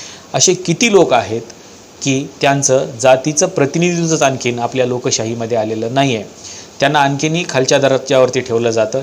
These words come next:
त्यांना आणखीनही सोशल डिस्क्रिमिनेशनचा सामना करावा लागतो. हे सिद्ध होईल आणि ज्या लोकांचं सामाजिक किंवा राजकीय किंवा शैक्षणिक क्षेत्रामधलं हे प्रतिनिधित्व कमी आहे त्यांना अनेक जा-, जास्तीचं प्रतिनिधित्व देता येईल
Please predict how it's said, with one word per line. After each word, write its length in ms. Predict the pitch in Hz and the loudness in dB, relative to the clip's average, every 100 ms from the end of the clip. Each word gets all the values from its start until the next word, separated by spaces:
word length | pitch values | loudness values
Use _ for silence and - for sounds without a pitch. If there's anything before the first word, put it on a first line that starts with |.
| 131 | -4
त्यांना 260 | 120 120 | -4 -2
आणखीनही 360 | 120 120 147 160 | -4 -4 -4 -4
सोशल 320 | 139 120 127 | -2 -2 -2
डिस्क्रिमिनेशनचा 680 | 123 - 127 117 113 113 120 | -4 -4 -6 -8 -8 -6 -6
सामना 320 | 113 113 110 | -4 -6 -6
करावा 320 | 110 107 107 | -6 -4 -4
लागतो. 380 | 107 104 - 147 - - - - - - | -4 -6 -8 -8 -10 -18 -18 -18 -4 0
हे 100 | 165 | 2
सिद्ध 360 | - 190 180 | 4 2 6
होईल 420 | 220 170 131 131 160 - - - | 6 6 6 2 -2 -12 -12 -2
आणि 240 | 127 151 | 0 0
ज्या 220 | 135 170 | 2 4
लोकांचं 640 | 180 147 135 127 120 147 185 - - | 6 4 4 2 0 -2 -2 -8 -12
सामाजिक 640 | - 131 123 139 143 185 - - - - | -4 0 2 2 0 -4 -8 -20 -14 -2
किंवा 200 | 143 139 | 2 4
राजकीय 480 | 123 147 - 170 170 156 | 4 2 0 2 4 2
किंवा 200 | 165 190 | 0 0
शैक्षणिक 380 | - 151 - 175 | 0 0 0 0
क्षेत्रामधलं 680 | 160 143 127 123 117 127 156 - - - - - - | 0 0 0 0 -2 -4 -4 -8 -18 -18 -20 -20 -4
हे 260 | 143 143 160 - - - - - | 2 2 2 -4 -20 -20 -20 0
प्रतिनिधित्व 480 | 160 196 202 202 214 | 0 2 0 2 2
कमी 260 | 185 147 | 2 2
आहे 280 | 131 107 120 | 0 0 -4
त्यांना 540 | - 139 127 131 156 170 - - | -2 0 0 -2 -6 -10 -18 -10
अनेक 360 | 135 156 180 127 | -4 -4 -4 -2
जा-, 180 | 131 113 | -2 0
जास्तीचं 440 | 139 160 196 202 | 0 0 0 0
प्रतिनिधित्व 460 | 160 147 143 135 123 | 0 0 0 -2 0
देता 240 | 123 120 | 0 2
येईल 260 | 113 110 | 0 -2